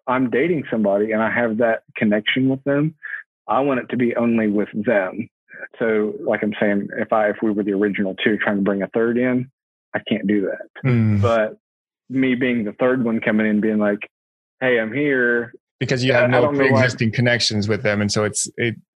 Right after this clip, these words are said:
Speaker 2: you're on objective grounds.
Speaker 1: Perfect. Yes.
Speaker 2: Cool. All
Speaker 1: <laughs>
Speaker 2: right. I can understand that.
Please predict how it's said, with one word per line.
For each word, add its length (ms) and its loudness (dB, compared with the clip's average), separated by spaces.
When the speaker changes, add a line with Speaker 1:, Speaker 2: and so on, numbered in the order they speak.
Speaker 2:
you're 300 -2
on 140 2
objective 480 -2
grounds. 480 -2
Speaker 1:
Perfect. 420 -2
Yes. 200 0
Speaker 2:
Cool. 100 0
All 140 0
Speaker 1:
<laughs> 20 -2
Speaker 2:
right. 200 0
I 120 -4
can 140 -2
understand 460 0
that. 180 -2